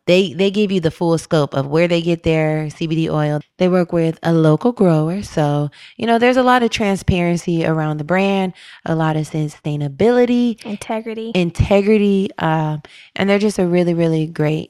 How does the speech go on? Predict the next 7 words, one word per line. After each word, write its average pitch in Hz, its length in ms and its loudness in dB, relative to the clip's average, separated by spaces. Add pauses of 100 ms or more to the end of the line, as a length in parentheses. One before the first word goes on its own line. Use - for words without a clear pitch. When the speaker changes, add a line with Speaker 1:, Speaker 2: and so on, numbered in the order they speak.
Speaker 1:
um, 160 280 -4
small 185 760 -4
batch, 156 600 -4
third 165 320 -2
party 156 320 -4 (100)
tested - 540 -4 (480)
brand. 113 340 -2